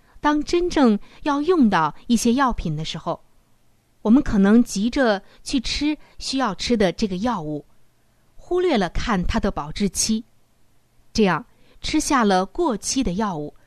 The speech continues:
会对身体有害处，不但不治病，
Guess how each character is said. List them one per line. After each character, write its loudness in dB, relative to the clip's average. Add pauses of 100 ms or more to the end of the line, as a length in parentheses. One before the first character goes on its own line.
(120)
会 0
对 2
身 -2
体 -8 (100)
有 -2
害 -8
处， -8 (680)
不 -2
但 4
不 0
治 -2
病， 2